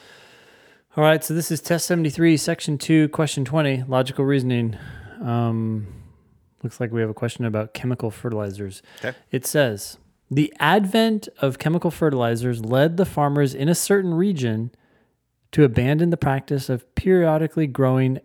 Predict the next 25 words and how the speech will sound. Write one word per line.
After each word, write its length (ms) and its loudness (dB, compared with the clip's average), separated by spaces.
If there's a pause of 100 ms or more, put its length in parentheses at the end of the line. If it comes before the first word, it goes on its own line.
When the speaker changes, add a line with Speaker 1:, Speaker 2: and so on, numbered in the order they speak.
Speaker 1:
a 220 0
green 640 2
manure 560 -4
crop, 480 -6 (720)
such 380 -8
as 100 -4
alfalfa, 760 -8 (1400)
in 160 0
a 60 -2
field 420 -2
to 120 -8
rejuvenate 640 -2
its 200 -10
soil." 460 -10
Speaker 2:
Okay. 340 -6
So, 460 -4
um, 320 -8 (1700)
apparently 600 -6
there 180 -6
used 300 -12
to 60 -12
be 140 -8
this 220 -10
practice 680 -12 (1160)
of 360 -8